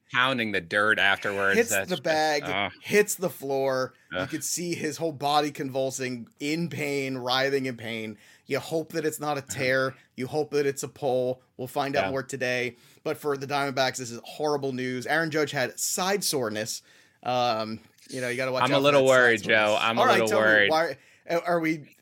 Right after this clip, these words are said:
Speaker 2: are we in the here we go again already?
Speaker 1: No, I'm, well, look, if you, if you draft Judge, you are banking on missed games. You know that. Like, that's
Speaker 2: I
Speaker 1: just what you
Speaker 2: know,
Speaker 1: do. But
Speaker 2: I
Speaker 1: I,
Speaker 2: know.
Speaker 1: I, the oblique, you know, they're not calling it oblique. They're being so careful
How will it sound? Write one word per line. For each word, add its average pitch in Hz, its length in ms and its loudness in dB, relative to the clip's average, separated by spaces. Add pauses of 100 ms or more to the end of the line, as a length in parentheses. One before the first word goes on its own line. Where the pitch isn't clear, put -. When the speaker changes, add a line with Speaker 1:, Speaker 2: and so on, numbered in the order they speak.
(440)
Speaker 2:
are 147 100 0
we 151 140 -2
in 151 80 -4
the 139 120 -4
here 143 260 -4
we 143 180 -6
go 139 200 -2
again 143 440 -6
already? 139 280 -2
Speaker 1:
No, 147 200 6
I'm, 175 320 2
well, 147 360 6 (120)
look, 120 260 0
if 120 140 -6
you, 139 160 -2
if 123 100 -8
you 123 120 -8
draft 110 280 2
Judge, 90 320 -2
you 92 200 -6
are 90 200 0 (200)
banking 87 580 -4 (100)
on 82 460 -8
missed 95 220 -8
games. - 360 -6
You 120 100 -2
know 87 180 -2
that. 117 260 0
Like, 101 160 0
that's 98 160 -2
Speaker 2:
I - 60 -8
Speaker 1:
just 117 100 -8
what 117 80 -6
you 107 40 -6
Speaker 2:
know, 110 140 -6
Speaker 1:
do. - 60 -
But - 160 2
Speaker 2:
I 151 80 4
Speaker 1:
I, 156 80 4
Speaker 2:
know. - 120 -6
Speaker 1:
I, 139 220 2 (460)
the 147 140 2
oblique, 139 760 -2 (180)
you 139 120 2
know, 139 120 6
they're 135 140 4
not 165 220 4
calling 165 320 2
it 139 80 4
oblique. 120 280 2
They're 127 140 4
being 135 220 -2
so 139 320 0
careful 113 540 0